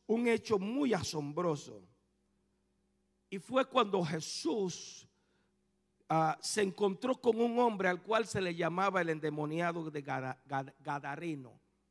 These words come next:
Jesús se encuentra con este hombre al cual se le llama el endemoniado Gadareno de Gara-, de Gadara.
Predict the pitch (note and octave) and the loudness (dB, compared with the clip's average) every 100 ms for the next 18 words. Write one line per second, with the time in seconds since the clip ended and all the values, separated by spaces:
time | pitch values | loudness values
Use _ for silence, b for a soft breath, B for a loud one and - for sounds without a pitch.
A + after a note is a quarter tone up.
0 | _ _ _ _ _ _ _ _ F3 E3+ | _ _ _ _ _ _ _ _ -8 -2
1 | - C#4 C4 - F#3 F3 G#3+ B3+ C4+ C4 | 2 2 0 -2 -2 -4 0 0 0 -2
2 | A3 - F3+ F3 A#3+ A3+ G3+ G3 A3+ A3+ | -4 -2 -4 -2 -4 -4 0 2 2 -2
3 | G3 D#3+ C3 - b b b b - E3 | -6 -8 -8 -14 b b b b -4 -4
4 | D#3+ G#3+ B3 A#3+ F3+ E3+ F3+ E3+ E3+ G#3+ | -4 -2 -2 -2 -4 -2 0 -2 -2 -2
5 | A3+ A3+ - - F#3 E3+ E3 F3 F3 F3 | -2 -4 -4 -6 -4 -2 0 0 0 0
6 | F3+ G#3 A#3 A3+ A#3 F#3+ D#3+ F3 E3 E3 | 2 4 4 6 4 4 -2 -2 0 0
7 | E3 G#3 G3+ E3 D#3+ D#3 D#3 D#3 D3 D#3+ | 0 0 -2 0 0 0 0 -2 -2 -2
8 | E3 E3+ F#3+ D3+ B2+ | 0 2 2 0 -6